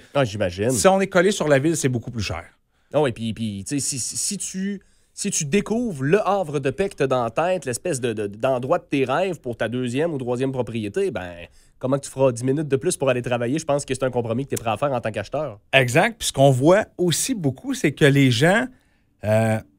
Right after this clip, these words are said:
Speaker 2: voient ça comme un projet de retraite. Donc, exemple, disent,
Speaker 1: Ah
Speaker 2: moi,
Speaker 1: ouais.
Speaker 2: j'ai quarante-cinq ans, et il me reste dix ans, je reste à ma première maison, puis ma seconde va tomber un jour, ma résidence principale. Fait qu'à ma retraite, moi, je vais aller vivre là. Ça, c'est vraiment quelque chose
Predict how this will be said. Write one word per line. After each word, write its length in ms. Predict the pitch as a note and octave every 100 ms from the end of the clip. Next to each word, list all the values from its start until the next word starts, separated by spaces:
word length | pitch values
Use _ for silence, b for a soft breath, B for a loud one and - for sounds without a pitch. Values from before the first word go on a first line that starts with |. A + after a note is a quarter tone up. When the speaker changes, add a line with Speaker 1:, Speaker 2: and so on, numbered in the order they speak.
| _
Speaker 2:
voient 260 | G2+ B2+
ça 120 | C3+
comme 180 | G3 D#3+
un 80 | C#3+
projet 300 | - D3 E3
de 80 | D3+
retraite. 400 | C3 C3 B2+ A#2
Donc, 340 | C3 E3+ F3
exemple, 720 | C#3 G#2+ C#3 F3 G#3 G#3 F3
disent, 180 | A2+ C#3
Speaker 1:
Ah 40 | A#2
Speaker 2:
moi, 40 | A#2
Speaker 1:
ouais. 60 |
Speaker 2:
j'ai 60 | B2
quarante-cinq 540 | D3+ D3+ D3+ D#3+ C#3 F#3
ans, 100 | G3+
et 220 | F#3+ C#3
il 100 | B2
me 80 | B2+
reste 220 | F3 D#3+
dix 120 | C3+
ans, 180 | E3+ A3 F3
je 160 | A2+ C3
reste 260 | F#3 G3+
à 80 | D3
ma 160 | C#3 C3+
première 480 | B2 D#3+ E3 E3+ E3+
maison, 440 | D3 C3 F#3+ D4 -
puis 100 | F#3+
ma 160 | F3
seconde 760 | E3+ - G3 G3+ B3 E4 D#4+ A3
va 220 | - A#2+ C#3+
tomber 320 | F3+ E3+ F3+
un 80 | E3+
jour, 180 | F3+
ma 100 | G#3+
résidence 440 | E3 E3 C#3 F#3 F3+
principale. 480 | D#3+ C#3+ - C3 A2
Fait 100 | C#3
qu'à 120 | F3+
ma 120 | G#3
retraite, 420 | F#3+ F#3+ A3 B3
moi, 100 | F3
je 80 | D#3
vais 60 | D3+
aller 180 | D#3 D#3+
vivre 280 | D3+ C#3
là. 60 | C#3+
Ça, 180 | C#3+ B3+
c'est 120 | G3
vraiment 300 | C#3+ D3+ F3+
quelque 200 | F3 C#3+
chose 380 | F3 F#3 G3+